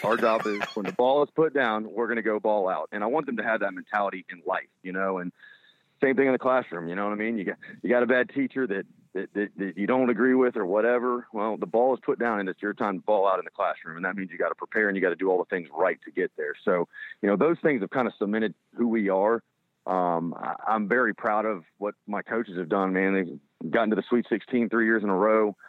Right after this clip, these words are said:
Um, and, and that's kinda where we see our standard now. We, we want the standard to be at minimum. That's where we're making it. And we're trying to get to the state championship. And, um, we're really just trying to stay process fo-, focused and, and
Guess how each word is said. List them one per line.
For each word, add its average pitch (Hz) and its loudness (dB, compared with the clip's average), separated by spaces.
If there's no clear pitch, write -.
Um, 87 0
and, 87 -2
and 90 0
that's - 2
kinda 113 0
where 101 0
we 95 -2
see 104 0
our 101 0
standard 87 -2
now. 78 -2
We, 85 -2
we 104 2
want 101 2
the 101 0
standard 98 0
to 95 -6
be 92 0
at 104 2
minimum. 110 0
That's 104 -2
where 107 0
we're 98 0
making 104 -2
it. 90 -4
And 90 -4
we're 107 2
trying 92 2
to 87 0
get 95 0
to - -20
the - -20
state 90 -4
championship. 85 -4
And, 85 -4
um, 82 2
we're 90 2
really 117 4
just 92 0
trying 110 0
to - -2
stay 98 -2
process 104 2
fo-, 107 4
focused 107 -2
and, 82 -6
and 82 -4